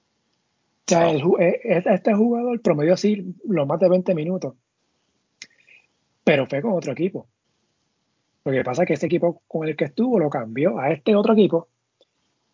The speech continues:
Speaker 1: y este equipo lo reservó como jugador, eh,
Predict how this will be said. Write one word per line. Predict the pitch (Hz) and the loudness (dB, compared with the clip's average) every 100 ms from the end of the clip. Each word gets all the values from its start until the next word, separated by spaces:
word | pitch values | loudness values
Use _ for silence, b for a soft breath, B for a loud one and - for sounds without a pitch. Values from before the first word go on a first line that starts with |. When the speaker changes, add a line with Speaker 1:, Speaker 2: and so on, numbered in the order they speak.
| _ | _
Speaker 1:
y | 135 135 | 0 2
este | 156 151 | 0 0
equipo | 185 226 240 | 0 0 0
lo | 151 | -2
reservó | 151 139 127 170 _ _ | -4 -6 -8 -10 _ _
como | - 151 143 | -2 0 0
jugador, | 156 127 143 165 190 | 0 0 0 0 2
eh, | 185 156 147 139 127 123 | 0 0 0 -4 -6 -10